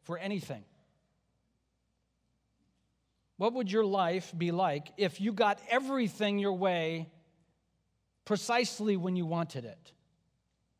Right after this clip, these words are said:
What kind of person do you imagine you might be?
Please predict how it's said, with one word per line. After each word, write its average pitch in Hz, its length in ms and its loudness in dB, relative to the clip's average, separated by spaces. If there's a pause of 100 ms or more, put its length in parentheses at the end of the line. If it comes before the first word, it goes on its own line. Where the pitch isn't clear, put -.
What 220 160 4
kind 254 220 0
of 208 160 -2
person 196 400 0
do 160 100 -4
you 175 120 0
imagine 170 420 0
you 156 100 -2
might 147 260 -4
be? 120 220 -8